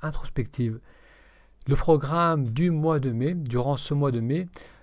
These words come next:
le samedi deux mai, on va avoir Valérie Leroy, qui est sophrologue et qui va co-animer avec moi cette séance où l'on va parler de la gestion du stress lorsque l'on est de nature introvertie.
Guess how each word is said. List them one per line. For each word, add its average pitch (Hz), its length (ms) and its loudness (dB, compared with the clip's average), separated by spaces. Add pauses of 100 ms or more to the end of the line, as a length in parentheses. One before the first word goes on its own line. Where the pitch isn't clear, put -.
(160)
le 127 300 0
samedi 135 600 0
deux 127 220 -2
mai, 139 320 2
on 147 140 -4
va 113 220 0
avoir 117 680 2
Valérie 139 880 0
Leroy, 131 460 2
qui 131 160 -4
est 117 40 -2
sophrologue 151 800 0 (380)
et 127 80 0
qui - 180 -4
va 117 200 0
co-animer 135 960 2
avec 113 300 -4
moi 123 300 -2 (240)
cette - 240 2
séance 143 580 0 (480)
où 190 240 0
l'on 143 180 0
va 127 160 0
parler 117 360 2
de 113 100 0
la 101 160 0
gestion 143 340 -2
du 127 100 0
stress 151 440 -4
lorsque 147 360 -2
l'on 110 220 -6
est 160 220 -6
de 117 160 -8
nature 135 420 -6
introvertie. 110 640 -2